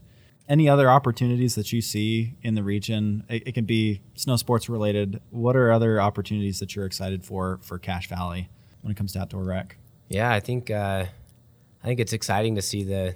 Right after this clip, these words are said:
Speaker 2: the growth in, in the backcountry, um, just in general. You got all the skiing that you're seeing little stores here in the valley now carry backcountry gear,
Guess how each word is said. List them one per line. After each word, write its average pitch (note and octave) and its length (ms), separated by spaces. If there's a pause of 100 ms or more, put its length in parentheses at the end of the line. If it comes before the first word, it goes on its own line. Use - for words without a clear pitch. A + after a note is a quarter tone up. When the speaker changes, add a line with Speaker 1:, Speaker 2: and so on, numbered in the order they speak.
(120)
Speaker 2:
the G#2 120
growth G2+ 400
in, F#2 260 (140)
in G#2 100
the G2+ 60
backcountry, F2+ 680 (180)
um, F#2 300
just G2 160
in G2+ 80
general. F2+ 380 (180)
You G2 140
got F#2+ 320 (520)
all A2 140
the G#2 80
skiing G#2 440
that F#2+ 180 (240)
you're G#2+ 120
seeing G2 300 (500)
little A2+ 220
stores G#2 380
here G2+ 160
in G2 60
the F#2+ 60
valley G2 320
now F#2 280
carry F#2 400
backcountry F#2 440
gear, F2 280